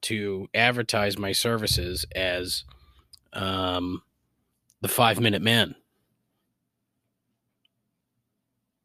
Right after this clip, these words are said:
Not in the way that you think when you hear that term, you sick fuck. Uh, but my,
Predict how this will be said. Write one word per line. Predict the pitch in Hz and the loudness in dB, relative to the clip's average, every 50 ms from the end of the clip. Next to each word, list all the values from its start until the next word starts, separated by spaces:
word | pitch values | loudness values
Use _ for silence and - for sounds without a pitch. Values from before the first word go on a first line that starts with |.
| _ _ _ _ - | _ _ _ _ 0
Not | 127 135 139 - | 4 4 4 4
in | - 127 | 4 4
the | 123 113 | 6 8
way | 110 113 110 107 | 8 8 8 6
that | 98 101 - - - | 4 2 0 0 2
you | 110 104 101 98 98 95 92 - - _ _ _ _ | 2 2 2 0 -2 -4 -4 -8 -12 _ _ _ _
think | - - 113 107 98 87 - | -8 -2 -2 -2 -2 -2 -6
when | 95 92 | -8 -8
you | 90 87 | -8 -8
hear | 87 - 101 95 95 | -6 -6 -6 -4 -6
that | 85 85 85 76 - - | -6 -6 -8 -8 -8 -8
term, | - - - 69 69 98 113 104 - _ _ _ _ _ _ _ _ _ _ _ _ _ _ _ | -8 -8 -8 -6 -6 -6 -6 -6 -8 _ _ _ _ _ _ _ _ _ _ _ _ _ _ _
you | - 104 | -12 -8
sick | - - - 104 - - | -6 -4 -4 -4 -6 -6
fuck. | - - 104 - - - - - - _ _ _ _ _ _ _ _ _ _ _ _ _ _ _ _ _ _ _ _ _ _ _ _ _ _ - - - _ - - - - - - - - - - - - - - | -6 -8 -6 -6 -8 -10 -14 -16 -18 _ _ _ _ _ _ _ _ _ _ _ _ _ _ _ _ _ _ _ _ _ _ _ _ _ _ -20 -20 -20 _ -20 -20 -20 -20 -20 -20 -20 -16 -14 -14 -14 -14 -10 -2
Uh, | - 110 107 107 107 104 | 2 4 6 6 6 4
but | 104 - 123 113 - - - | 4 4 4 4 4 2 -2
my, | 113 117 131 135 135 127 123 120 117 110 | 0 0 2 4 4 6 6 6 4 2